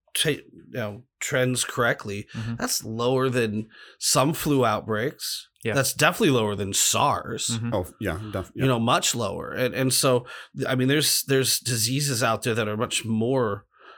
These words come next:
Speaker 1: lethal. I mean, you, you talk about some of the pneumonias.
Speaker 3: Yeah.
Speaker 1: I mean, the, the mortality rate can, can be triple this.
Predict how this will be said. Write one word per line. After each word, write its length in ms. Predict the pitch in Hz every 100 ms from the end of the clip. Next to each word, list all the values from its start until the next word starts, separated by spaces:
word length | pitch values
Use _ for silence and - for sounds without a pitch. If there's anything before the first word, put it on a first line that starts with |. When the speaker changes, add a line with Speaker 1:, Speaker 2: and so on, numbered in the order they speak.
| -
Speaker 1:
lethal. 240 | - 147 120
I 60 |
mean, 300 | 127 123 113 107
you, 160 | 127 -
you 140 | 123
talk 320 | - 117 113
about 300 | 117 113 104
some 180 | - 123
of 60 | 113
the 80 |
pneumonias. 840 | 117 113 110 170 185 - - - - _ - - -
Speaker 3:
Yeah. 160 | 101 - -
Speaker 1:
I 60 | 123
mean, 220 | 113 110
the, 160 | 104
the 80 | 101
mortality 500 | 113 113 123 117 113
rate 320 | 113 107 -
can, 480 | - 110 107 104 - -
can 140 | 113
be 100 | 110
triple 400 | 110 - 202 135
this. 400 | 110 - 131 -